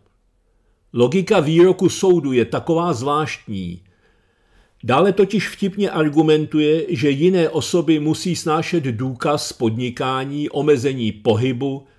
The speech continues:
takže co je proti tomu nějaká špachtle v chobotu, že?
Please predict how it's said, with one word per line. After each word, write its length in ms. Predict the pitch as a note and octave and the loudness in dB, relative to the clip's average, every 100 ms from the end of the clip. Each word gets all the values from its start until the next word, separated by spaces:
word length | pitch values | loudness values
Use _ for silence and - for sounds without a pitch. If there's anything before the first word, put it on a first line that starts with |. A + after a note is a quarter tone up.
| _ | _
takže 400 | - D#3 D3 D#3+ - | -2 -2 2 0 0
co 200 | - D#3 | 2 4
je 140 | D3 | 4
proti 400 | - D3 D3 B2 | 2 -2 0 -4
tomu 340 | A2+ C3+ C3 B2 | -2 -2 0 0
nějaká 540 | A#2+ B2 A#2 B2+ A#2 | 2 0 -2 -4 -4
špachtle 540 | - A#2 G#2 - B2 | -4 -6 -6 -6 -6
v 80 | A2+ | -6
chobotu, 540 | - C3+ C3+ A#2+ F2 - _ _ | -4 2 2 2 -4 -18 _ _
že? 320 | G2 A#2 | -4 -4